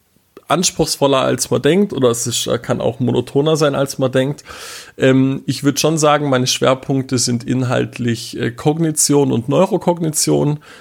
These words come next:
Da haben wir auch an der Universität Zürich wirklich zwei sehr, sehr starke, äh, Lehrstühle. Und ob ich mich da wirklich in der Zukunft sehe, weil ich, weil es doch noch unterschiedliche Alternativen gibt, kann ich noch nicht sagen, aber ich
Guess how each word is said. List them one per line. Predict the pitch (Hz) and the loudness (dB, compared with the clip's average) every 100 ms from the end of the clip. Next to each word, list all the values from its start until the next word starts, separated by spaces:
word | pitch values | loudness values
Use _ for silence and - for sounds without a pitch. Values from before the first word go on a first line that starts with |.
| - | -6
Da | 120 | -2
haben | 123 123 | 0 2
wir | 127 | 2
auch | 120 | 2
an | 123 | 0
der | |
Universität | 123 123 123 123 120 120 - | 2 2 0 -2 -2 -2 0
Zürich | 127 123 117 | 0 0 -2
wirklich | 151 131 127 | -4 -4 -2
zwei | 131 113 | -2 2
sehr, | 120 113 | 2 2
sehr | 117 | 0
starke, | 110 - - 117 - 113 113 107 - - - - | -2 -2 -2 -2 -2 -2 -2 -4 -12 -20 -18 -6
äh, | 120 117 | -2 -2
Lehrstühle. | 123 131 139 - 135 127 131 127 - _ | 0 0 0 0 0 2 2 0 -8 _
Und | - 135 139 139 139 131 | 2 4 6 4 2 0
ob | - 156 | 0 0
ich | 185 | 0
mich | 170 160 | 0 0
da | - 123 | 0 0
wirklich | 147 214 254 180 | 2 0 0 0
in | 180 | 0
der | 175 | 0
Zukunft | - 196 190 185 - | 0 0 0 0 0
sehe, | - 151 | 0 2
weil | 135 127 | 2 0
ich, | 123 - - - | -2 -6 -14 -8
weil | 127 | -2
es | 123 - | -2 2
doch | 147 143 | 0 2
noch | 135 | 0
unterschiedliche | 135 139 143 - 131 123 131 | 2 2 2 -2 -4 -2 0
Alternativen | 123 123 123 123 143 139 135 | 0 2 0 0 -4 0 0
gibt, | 131 123 | 0 -4
kann | - 123 | -4 -4
ich | 120 | -2
noch | 127 143 | -2 0
nicht | 170 - | 0 0
sagen, | 143 147 143 | 0 2 0
aber | 127 131 | -2 -2
ich | 127 - | -4 -6